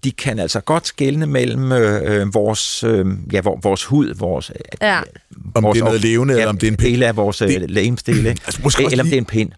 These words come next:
Speaker 3: Måske også lige sige til lytterne, at det her er, var tretten-årig Johan, og jeg
Speaker 2: Ja.
Speaker 3: vidste jo ikke, hvad jeg gjorde. Og det skal man jo bestemt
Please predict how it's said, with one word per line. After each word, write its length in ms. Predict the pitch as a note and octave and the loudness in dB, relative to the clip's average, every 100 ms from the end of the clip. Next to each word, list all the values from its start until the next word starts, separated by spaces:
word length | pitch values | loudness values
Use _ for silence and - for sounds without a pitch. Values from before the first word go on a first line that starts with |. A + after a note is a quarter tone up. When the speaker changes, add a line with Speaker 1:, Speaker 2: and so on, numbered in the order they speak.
| - | -4
Speaker 3:
Måske 240 | A2 - | 0 2
også 160 | B2 D3 | 0 2
lige 100 | C#3 | 0
sige 180 | - C3 | 0 0
til 180 | D3 A#2+ | 0 2
lytterne, 520 | G#2 B2+ A#2+ - - | 2 2 0 -2 -2
at 200 | G2+ - | -2 -2
det 100 | G#2 - | -6 0
her 200 | A#2+ A#2+ | 2 2
er, 240 | G2 F#2 | 0 -2
var 240 | F#2+ G2+ G#2+ | 0 0 0
tretten-årig 640 | - G#2 G#2 C3 G#2 F#2 | 0 0 0 0 2 2
Johan, 340 | F2+ G2 G2 - | 2 2 -2 -2
og 80 | |
jeg 100 | G#2 G2 | -2 0
Speaker 2:
Ja. 60 | |
Speaker 3:
vidste 240 | G#2+ - A2 | 0 0 0
jo 40 | |
ikke, 100 | G#2+ | 2
hvad 80 | A#2+ | 2
jeg 60 | A2+ | 0
gjorde. 340 | F#2 F2+ A2+ - - - - - G2 | 0 0 0 -4 -16 -20 -20 -8 -4
Og 120 | G2 | 0
det 120 | G#2+ | 0
skal 200 | - A#2 | 0 2
man 120 | G#2+ | 2
jo 120 | F#2 | 2
bestemt 480 | E2 F2+ - A2+ - | 0 -2 -2 -4 -6